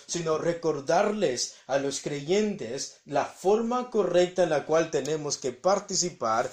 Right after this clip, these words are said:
y celebrar esta cena.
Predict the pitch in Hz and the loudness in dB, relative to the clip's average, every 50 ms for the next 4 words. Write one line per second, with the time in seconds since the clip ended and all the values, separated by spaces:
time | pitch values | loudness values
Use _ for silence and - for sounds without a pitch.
0 | - - - 123 117 - - 143 135 139 131 120 131 135 143 143 143 143 143 - | -10 -14 -8 -4 -2 0 0 0 0 0 0 0 2 4 6 6 4 4 2 -4
1 | - - _ _ 135 139 143 139 - - - 127 117 117 117 - - _ _ _ | -12 -20 _ _ -4 -4 -2 -2 -4 -2 -2 0 0 0 -2 -6 -12 _ _ _
2 | _ _ _ _ _ _ _ - - - - - 127 117 113 101 | _ _ _ _ _ _ _ -14 -10 -10 -8 -8 -8 -10 -10 -14